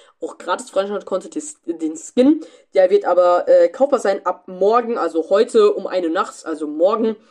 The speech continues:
Das ist, ähm, in sechs Stunden jetzt gerade. Ich nehme es gerade um,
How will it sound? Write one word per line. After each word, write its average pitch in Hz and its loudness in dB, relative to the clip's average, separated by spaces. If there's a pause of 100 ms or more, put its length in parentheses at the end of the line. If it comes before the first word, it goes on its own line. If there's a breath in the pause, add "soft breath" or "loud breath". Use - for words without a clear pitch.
(220 soft breath)
Das 208 -4
ist, - -14
ähm, 170 2 (400)
in 170 -10
sechs 196 -4
Stunden 262 2
jetzt 285 2
gerade. 247 2
Ich 202 -4
nehme 185 -6
es 165 -10
gerade 170 -6
um, 160 -8